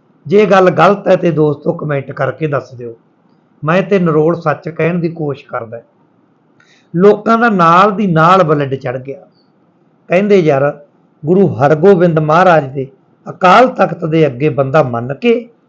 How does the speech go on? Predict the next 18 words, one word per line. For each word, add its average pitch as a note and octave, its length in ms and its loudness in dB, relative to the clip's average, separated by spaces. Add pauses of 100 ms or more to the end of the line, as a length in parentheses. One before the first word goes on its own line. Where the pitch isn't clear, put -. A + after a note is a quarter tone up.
(300)
ਤੇ F#3 100 2
ਹੁਣ D#3 300 -4
ਕਹਿੰਦਾ A3 280 -2
ਹੈ G3 260 -4 (640)
ਵੀ F#3+ 80 -2
ਮੈਂ C#3 280 -4
ਤੇ F#3+ 280 -4
ਉਂਝ A3 240 -4
ਹੀ B3 80 -2
ਕਹਿ A#3+ 200 2
ਦਿੱਤਾ G#3 300 -2
ਸੀ।" F3+ 260 -10 (1900)
ਤੇ F3+ 100 2
ਦੋਸਤੋ, F3 520 0
ਜਦੋਂ E3+ 320 0
ਇਸ F3 100 0
ਤਰ੍ਹਾਂ F3 300 -2
ਕਿਹਾ, C3+ 500 -6